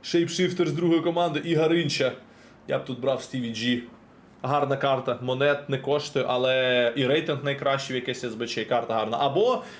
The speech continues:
Гарінчу чи Дзолу під майбутню еволюцію, як варіант.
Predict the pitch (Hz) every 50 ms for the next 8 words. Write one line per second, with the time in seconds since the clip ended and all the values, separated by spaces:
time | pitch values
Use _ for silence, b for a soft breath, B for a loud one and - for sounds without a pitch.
0 | B B 147 156 151 185 208 202 - 180 139 - 180 156 - - 170 196 196 190
1 | - - 156 143 139 143 139 143 147 156 156 160 147 135 131 127 113 101 95 -
2 | - 110 107 - - 110 104 101 85 -